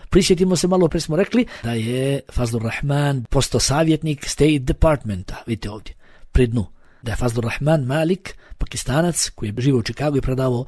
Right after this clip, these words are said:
na Čikaškom univerzitetu, da je postao savjetnik State Departmenta. Savjetnik, znači njegovo mišljenje je bitno bilo State Departmentu.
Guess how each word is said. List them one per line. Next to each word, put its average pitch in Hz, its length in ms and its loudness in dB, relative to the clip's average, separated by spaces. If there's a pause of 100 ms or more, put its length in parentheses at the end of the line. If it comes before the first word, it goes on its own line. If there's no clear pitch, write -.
(100)
na 120 100 -6
Čikaškom 131 420 -2
univerzitetu, 170 380 0
da 123 100 0
je 107 60 -2
postao 135 300 -2
savjetnik 170 500 0
State 151 200 2
Departmenta. 127 580 -2
Savjetnik, 156 840 0 (240)
znači 107 200 -8
njegovo 123 280 4
mišljenje 196 400 6
je 175 40 8
bitno 156 380 4
bilo 180 220 6
State 165 240 2
Departmentu. 120 640 -2